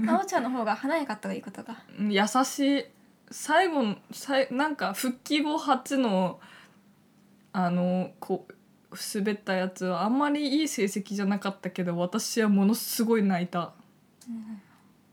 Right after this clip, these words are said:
Speaker 1: そうなんだ。
Speaker 2: うん。好き、まおちゃんは好きだった。うん、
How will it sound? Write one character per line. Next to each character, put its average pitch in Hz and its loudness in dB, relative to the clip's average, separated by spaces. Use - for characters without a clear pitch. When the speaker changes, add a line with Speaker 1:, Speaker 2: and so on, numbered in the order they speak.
Speaker 1:
そ - -6
う 262 0
な 220 0
ん 202 -4
だ。 196 -12
Speaker 2:
う - -2
ん。 185 4
好 - -16
き、 190 2
ま 185 0
お 180 0
ち 180 -8
ゃ 175 -2
ん 170 -6
は 170 -10
好 - -16
き 175 -10
だ 170 -10
っ 160 -10
た。 180 -12
う 202 -2
ん、 185 -2